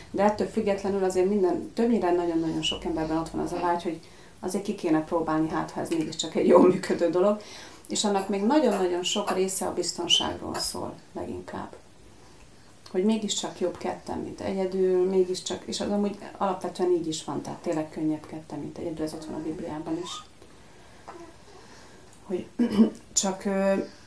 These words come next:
csak hogyha nem történik meg az együttfejlődés, tehát hogyha a fiatalkori álomból nem indulunk el arra, hogy akkor,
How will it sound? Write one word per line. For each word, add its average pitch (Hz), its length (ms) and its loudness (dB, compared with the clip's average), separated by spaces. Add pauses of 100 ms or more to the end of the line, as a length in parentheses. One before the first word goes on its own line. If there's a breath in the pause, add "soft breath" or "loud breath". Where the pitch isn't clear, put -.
(200 soft breath)
csak - 260 -6
hogyha 208 220 0
nem 269 180 8
történik 220 380 6
meg 196 140 2
az 190 100 2
együttfejlődés, 208 960 2
tehát 190 300 -2
hogyha 185 280 -6
a 180 80 -4
fiatalkori 190 880 0 (200)
álomból 185 800 4 (520)
nem 202 200 2
indulunk 190 440 6
el 175 100 0
arra, 175 240 2
hogy 180 160 -2
akkor, 175 380 -4